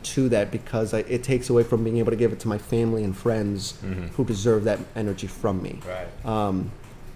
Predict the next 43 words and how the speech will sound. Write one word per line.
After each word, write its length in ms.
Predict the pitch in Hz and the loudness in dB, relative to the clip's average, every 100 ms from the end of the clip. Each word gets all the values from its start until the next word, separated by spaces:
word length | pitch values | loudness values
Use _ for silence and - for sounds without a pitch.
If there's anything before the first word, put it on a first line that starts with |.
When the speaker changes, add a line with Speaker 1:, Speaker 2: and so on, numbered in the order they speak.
| - | -16
Speaker 1:
so, 340 | - 127 120 - | 0 2 4 0
you 140 | 120 120 | -6 -4
know, 80 | 104 | 4
both 260 | 160 180 | 8 8
of 140 | 170 139 | 8 8
those 160 | 139 | 8
have 100 | 135 | 6
been 140 | 123 110 | 2 2
transformative 880 | - 127 120 120 - 120 117 113 113 | 2 4 4 2 4 6 6 4 4
for 140 | 113 | 2
me 260 | 113 113 107 | 2 0 -2
in 80 | |
the 80 | 110 | 0
last – 520 | 107 110 110 - - - - - - - - - - - - - - - - - - - | 0 0 -2 -6 -10 -14 -16 -16 -16 -16 -14 -16 -16 -16 -16 -16 -14 -14 -12 -10 -10 -2
you 200 | 120 117 | 0 2
know, 80 | 98 | 0
if 100 | 95 | 2
you 60 | |
wanna 100 | 135 127 | 2 4
say 100 | 127 | 6
the 80 | |
last 340 | 127 131 120 - | 6 6 4 4
year, 220 | 139 147 | 8 8
it's 220 | 135 - | 8 0
been 220 | 123 113 - - - | 0 -2 -4 -12 -6
incredibly 920 | 123 - - - - - 165 151 127 | -6 -6 -14 -16 -14 4 6 6 4
transformative, 640 | 123 113 104 117 110 107 | 0 0 2 2 4 2
and 120 | 104 117 | 2 0
it's 100 | - | 4
something 240 | 147 147 | 6 6
that 100 | 131 | 6
I 80 | 117 | 6
look 220 | 117 127 | 4 0
forward 280 | - 123 123 | 4 4 4
to 60 | - | 0
continue 600 | - 110 - 143 135 123 | -6 -6 -2 0 2 0
to 340 | - 117 113 107 - - - - - - 123 | -2 -4 -4 -6 -12 -16 -16 -16 -14 -12 -6
grow 420 | 120 127 127 120 | 2 8 10 10
on 220 | 113 113 | 6 4
and 100 | 110 | 0
expand 640 | 110 - - 113 123 120 110 | -2 -4 0 4 6 6 4
on 280 | 107 107 | 2 0
to 400 | 104 123 110 104 | -2 -2 0 -2